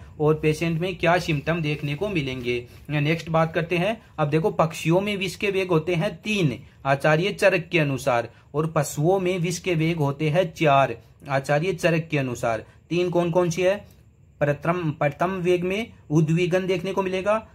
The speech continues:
दूसरे वेग में चक्कर आना, तीसरे वेग में अंग प्रत्यंग ढीले और फिर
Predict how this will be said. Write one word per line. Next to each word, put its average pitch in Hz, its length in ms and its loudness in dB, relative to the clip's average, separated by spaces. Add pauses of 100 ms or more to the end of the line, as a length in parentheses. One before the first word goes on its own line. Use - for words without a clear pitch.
(140)
दूसरे 180 360 0
वेग 175 200 2
में 190 200 -4
चक्कर 165 340 2
आना, 131 340 0 (200)
तीसरे 175 560 -2
वेग 175 220 2
में 196 240 -2 (260)
अंग 170 180 2
प्रत्यंग 175 500 -2
ढीले 139 480 -2 (140)
और 147 220 -2
फिर 160 320 -2